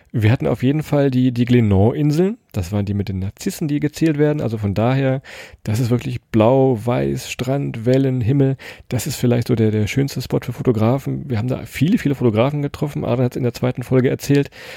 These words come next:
Ansonsten die, die Halbinsel Croissant, die ein bisschen nach dem Gebäck klingt, aber mit Z geschrieben wird. Steilklippen, ebenfalls schön. Golf von Morbihan,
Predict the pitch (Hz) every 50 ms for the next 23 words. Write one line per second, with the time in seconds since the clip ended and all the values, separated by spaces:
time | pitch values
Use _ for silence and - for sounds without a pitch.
0 | - - - - _ _ _ 120 101 95 90 95 92 110 139 139 - - - 165
1 | 160 165 165 160 156 147 - - - - 139 135 135 127 123 127 123 117 104 110
2 | 131 - - 151 143 147 - - - - 117 - - - 139 156 175 185 190 160
3 | 139 - - 123 143 127 - 120 120 110 - 113 104 - 104 101 165 - _ -
4 | 185 185 185 185 - - 120 113 110 - - - - - - 165 - - 170 165
5 | 165 151 165 165 165 - - - - - - - - - 113 107 143 143 - -
6 | - 151 - 147 151 147 151 156 - _ - - - - _ _ _ 131 135 143
7 | 131 - - 135 135 - - - - 139 135 135 135 131 135 139 - - - -
8 | - - _ - - - 117 120 127 - 113 101 104 104 104 98 101 95 98 107
9 | 117 123 131 131 131 127